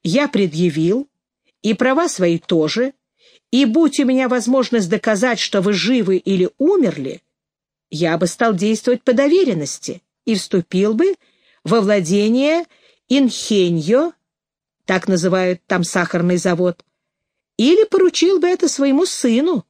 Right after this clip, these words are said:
он и теперь в Бразилии. Но, продолжал старик, я должен сообщить вам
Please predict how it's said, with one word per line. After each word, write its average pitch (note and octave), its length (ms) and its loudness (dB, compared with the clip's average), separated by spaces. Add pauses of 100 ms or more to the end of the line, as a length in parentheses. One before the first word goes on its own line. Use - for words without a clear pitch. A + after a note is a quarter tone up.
он F#3+ 180 2
и B3 40 0
теперь A#3 380 0
в F#3+ 40 -4
Бразилии. G3 640 -2 (840)
Но, A#3+ 320 2
продолжал A#3 580 0
старик, G#3+ 560 -4 (640)
я G3 260 0
должен A3+ 380 0
сообщить G#3 680 -4
вам G#3+ 320 -2